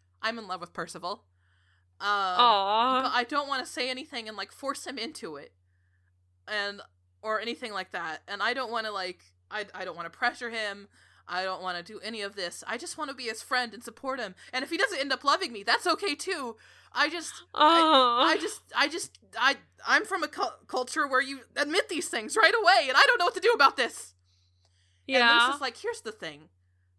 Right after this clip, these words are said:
Speaker 1: Percival's been a slave his whole life. He's been forced to do terrible things. Like, um,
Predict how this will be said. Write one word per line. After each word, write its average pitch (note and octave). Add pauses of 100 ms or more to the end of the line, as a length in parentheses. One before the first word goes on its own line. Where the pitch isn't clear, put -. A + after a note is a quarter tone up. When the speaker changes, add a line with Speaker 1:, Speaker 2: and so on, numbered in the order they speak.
Speaker 1:
Percival's F4+
been B3
a A3
slave E3
his -
whole C#3
life. -
He's D4+
been E4+
forced F4
to C4
do A3
terrible E3+
things. D#3+
Like, E3+
um, D#3